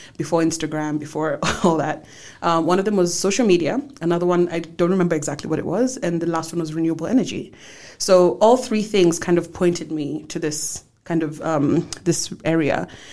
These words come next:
And I was like, "You know what? Let me just take a risk on it and see what will happen." So, of course, I was the only black girl in my engineering class, only Kenyan girl,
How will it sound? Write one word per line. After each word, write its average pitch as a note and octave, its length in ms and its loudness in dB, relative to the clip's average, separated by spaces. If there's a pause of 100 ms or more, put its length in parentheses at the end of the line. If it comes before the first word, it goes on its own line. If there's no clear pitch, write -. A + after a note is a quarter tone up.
(220)
And - 260 6
I F3 60 4
was F3+ 80 4
like, G#3+ 160 4
"You E4+ 60 8
know G4 100 8
what? F#4 220 6
Let D4+ 100 6
me F4 80 8
just D#4 160 2
take C4+ 160 2
a A3 80 2
risk A3+ 240 0
on E3+ 80 -2
it D#3 160 -6
and E3 140 2
see F#3 380 -2 (120)
what - 160 -2
will E3 120 -2
happen." E3 500 -4
So, - 180 -2
of E3+ 80 -2
course, F3 400 0
I E3+ 80 0
was E3 320 -2
the E3+ 100 -2
only F3 200 6
black E3 260 -2
girl E3 220 -2
in E3 160 0
my D#3+ 80 2
engineering D#3 400 -2
class, D3 400 -8
only E3 300 -2 (240)
Kenyan E3+ 300 2
girl, F#3 360 0